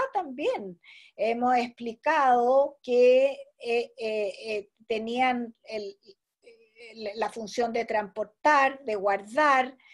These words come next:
Hemos explicado toda la simbólica que hay en el guardar, en esa época, el secreto, los papeles prohibidos, etcétera. Entonces, yo creo que los,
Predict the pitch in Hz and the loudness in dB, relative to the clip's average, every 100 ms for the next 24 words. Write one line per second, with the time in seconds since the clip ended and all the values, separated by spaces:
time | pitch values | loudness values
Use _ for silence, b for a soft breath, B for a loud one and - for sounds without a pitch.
0 | b b b 240 233 240 240 - 202 247 | b b b -2 2 0 0 -10 -4 2
1 | 247 254 247 247 254 254 233 - 208 208 | 4 4 2 4 4 4 0 -2 -8 -4
2 | 214 285 339 330 302 226 220 233 233 226 | 6 8 8 4 -2 -2 -2 2 4 4
3 | 214 202 196 185 202 202 262 294 285 269 | 2 -4 -4 0 0 2 2 4 2 0
4 | 220 220 - 208 226 233 233 208 214 208 | -6 -8 -4 -4 -2 -2 -4 -6 -4 -6
5 | - 208 - 262 277 262 247 220 220 220 | -8 -12 -2 4 6 6 2 -6 -4 -6
6 | 220 B B - 220 - 208 226 220 214 | -10 B B -8 -6 -4 -4 -4 -6 -8
7 | - 214 208 208 247 285 277 254 233 233 | -6 -4 -4 -4 -6 -6 -2 0 2 2
8 | 226 233 b b b - 220 - 480 523 | 0 -4 b b b -12 -12 -4 0 0
9 | - 202 208 214 294 294 311 285 285 294 | 2 -2 -4 -2 -2 -2 -6 -4 0 6
10 | 302 302 285 254 | 6 6 0 0